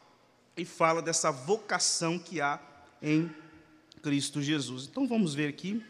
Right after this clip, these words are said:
esses cinco versículos. Primeira, versículos um a três, onde o apóstolo Paulo diz que Deus é aquele que vocaciona os seus servos.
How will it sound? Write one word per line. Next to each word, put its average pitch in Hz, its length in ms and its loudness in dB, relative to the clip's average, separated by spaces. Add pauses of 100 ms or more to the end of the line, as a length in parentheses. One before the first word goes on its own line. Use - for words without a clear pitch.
(600)
esses - 200 -2
cinco 196 340 4
versículos. - 760 -2 (920)
Primeira, 175 420 8 (640)
versículos 165 560 -2
um 165 120 6
a 151 60 2
três, 180 360 0
onde 185 180 2
o 175 40 4
apóstolo 165 440 0
Paulo 165 460 2 (680)
diz 147 260 -2
que 165 100 -2
Deus 151 340 -2
é 165 60 2
aquele 156 300 -4
que 160 140 -8
vocaciona 165 960 2 (200)
os 147 120 -8
seus 156 340 -8
servos. - 1000 -6